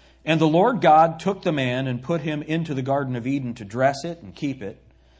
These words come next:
And the Lord God commanded the man, saying, Of every tree of the garden thou mayest freely eat,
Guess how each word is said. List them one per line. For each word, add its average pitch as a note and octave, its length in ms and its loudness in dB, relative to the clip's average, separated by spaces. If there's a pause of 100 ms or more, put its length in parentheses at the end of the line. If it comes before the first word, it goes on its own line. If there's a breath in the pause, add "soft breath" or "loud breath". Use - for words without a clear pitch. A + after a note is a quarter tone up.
(280 soft breath)
And G2 120 -14
the G#2 60 -8
Lord D3+ 340 4
God D#3+ 360 4
commanded F3 480 -2
the D3+ 80 0
man, C#3+ 260 -4
saying, C3 400 -4
Of B2 140 -4
every G#3 400 0
tree G3+ 420 -4
of D3 160 -4
the C3+ 80 -4
garden C#3+ 540 -2
thou C#3 260 0
mayest C#3 420 -8
freely E3 540 -8
eat, - 480 -14